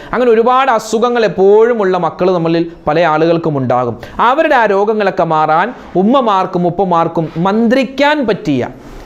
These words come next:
വെള്ളത്തിൽ മന്ത്രിച്ചു ഊതിയിട്ട് നമ്മുടെ മക്കൾക്ക് കൊടുക്കാൻ പറ്റിയ ഒരു അത്ഭുതപ്പെടുത്തുന്ന ഒരു സ്വലാത്താണ് നമ്മൾ ഇന്ന് പരിചയപ്പെടാൻ പോകുന്നത്. മാത്രമല്ല, ഈ സ്വലാത്ത് ഓതുകയും അതുപോലെ അത് മന്ത്രിക്കുകയും ചെയ്യുമ്പോൾ നമുക്ക് നല്ല വിശ്വാസം ഉണ്ടാകണം. "ഇൻഷാ അല്ലാ, ഈ സ്വലാത്ത് കൊണ്ട്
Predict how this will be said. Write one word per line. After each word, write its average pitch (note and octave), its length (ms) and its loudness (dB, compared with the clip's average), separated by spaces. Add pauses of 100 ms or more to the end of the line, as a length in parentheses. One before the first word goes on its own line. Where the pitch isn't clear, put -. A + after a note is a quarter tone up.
(120)
വെള്ളത്തിൽ G#3 400 2
മന്ത്രിച്ചു G#3+ 580 0
ഊതിയിട്ട് A#3 720 2 (140)
നമ്മുടെ A3+ 200 2
മക്കൾക്ക് G#3 440 0
കൊടുക്കാൻ G3 500 0
പറ്റിയ F#3 300 0
ഒരു F3+ 120 2
അത്ഭുതപ്പെടുത്തുന്ന F3 800 0
ഒരു D#3+ 100 2
സ്വലാത്താണ് E3+ 720 0 (320)
നമ്മൾ G#3 240 0
ഇന്ന് F3 140 0
പരിചയപ്പെടാൻ D#3 640 0
പോകുന്നത്. B2+ 460 -2
മാത്രമല്ല, A3 600 -2 (360)
ഈ D3 80 -2
സ്വലാത്ത് F3 520 0
ഓതുകയും G#3+ 680 2 (240)
അതുപോലെ F3 320 2
അത് G#3 160 4
മന്ത്രിക്കുകയും A3+ 600 0
ചെയ്യുമ്പോൾ A3 760 0
നമുക്ക് F#3+ 340 0
നല്ല C#4+ 240 2
വിശ്വാസം B3+ 520 0
ഉണ്ടാകണം. A3+ 420 0
"ഇൻഷാ G#3+ 320 2
അല്ലാ, G#3 280 0 (220)
ഈ A3+ 100 2
സ്വലാത്ത് B3+ 480 0
കൊണ്ട് A3 460 0